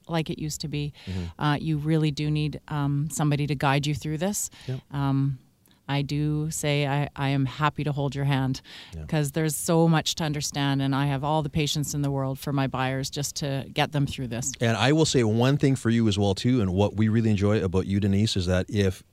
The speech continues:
Speaker 2: it's not gonna work, you do, you do tell people now is not the time.
Speaker 1: Yep. And
Speaker 2: It's
Speaker 1: why?
Speaker 2: Yeah. So that's great. We really appreciate that. So, Denise,
Speaker 1: Thanks.
Speaker 2: how do people reach you if they need to get in touch with you?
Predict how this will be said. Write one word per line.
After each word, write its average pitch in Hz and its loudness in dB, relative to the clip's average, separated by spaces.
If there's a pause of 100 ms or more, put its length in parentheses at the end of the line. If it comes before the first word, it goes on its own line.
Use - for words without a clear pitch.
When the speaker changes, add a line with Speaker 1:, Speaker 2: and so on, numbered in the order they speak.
(160)
Speaker 2:
it's 104 0
not 110 4
gonna 120 0
work, 104 0
you 113 0
do, 110 0 (180)
you 120 0
do 113 2
tell 95 -2
people 85 -6 (360)
now 95 0
is 85 -4
not 87 -4
the - -12
time. 73 -10 (140)
Speaker 1:
Yep. 147 -6 (100)
And 175 4
Speaker 2:
It's 165 4
Speaker 1:
why? 135 4 (120)
Speaker 2:
Yeah. 78 -2 (220)
So - -6
that's 90 -2
great. 82 -6
We 85 -6
really 87 -4
appreciate 92 -6
that. 87 -2
So, 123 4
Denise, 135 6
Speaker 1:
Thanks. - 0
Speaker 2:
how 131 6
do 143 4
people 131 4
reach 123 2
you 104 2
if 92 -4
they 104 2
need 101 2
to 98 0
get 95 0
in 90 -2
touch 87 -2
with 85 -4
you? 80 -4